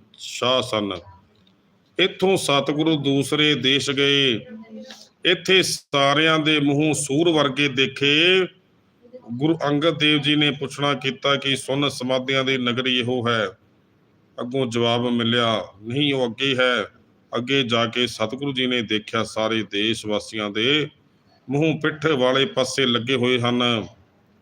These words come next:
ਉਸ ਤੋਂ ਅੱਗੇ ਜਾ ਕੇ ਦੇਖਿਆ ਤਾਂ ਸਾਰਿਆਂ ਦੀਆਂ ਧੌਣਾਂ ਵਿੱਚ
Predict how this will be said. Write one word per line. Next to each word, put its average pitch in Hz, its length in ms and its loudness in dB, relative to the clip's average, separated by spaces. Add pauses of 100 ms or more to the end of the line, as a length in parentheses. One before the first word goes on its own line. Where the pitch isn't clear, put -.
(1080)
ਉਸ 170 180 2
ਤੋਂ 160 220 2
ਅੱਗੇ 165 220 2
ਜਾ 139 200 2
ਕੇ 147 200 2
ਦੇਖਿਆ 127 520 2
ਤਾਂ 135 220 -2
ਸਾਰਿਆਂ 127 520 2
ਦੀਆਂ 135 220 2
ਧੌਣਾਂ 127 360 0
ਵਿੱਚ 131 460 -2